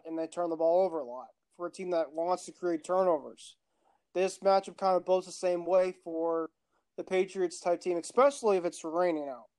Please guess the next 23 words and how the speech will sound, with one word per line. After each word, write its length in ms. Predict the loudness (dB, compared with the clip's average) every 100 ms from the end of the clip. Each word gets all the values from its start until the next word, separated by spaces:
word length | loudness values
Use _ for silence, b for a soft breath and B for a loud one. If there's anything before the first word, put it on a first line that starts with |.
| -6
Uh, 300 | 0 0 0 -4
and, 220 | -6 -6 -10 _ _ _
of 120 | -14
course, 280 | 2 2 2
if 100 | 0
it's 200 | -4 -4
raining 340 | 0 2 2 2
out, 220 | 0 0
that's 200 | -6 -10
gonna 120 | -8 -8
be 80 |
coming 320 | -4 -4 -2 0
more 200 | 0 0
now 220 | 0 0
to 220 | -2 -8
a 40 |
dominant 460 | -2 0 0 -2 -4 -2
football 340 | 0 4 2
game 240 | 2 -4
by 120 | -2 -4
the 100 | 0
running 340 | 2 2 -2
t-, 100 | -10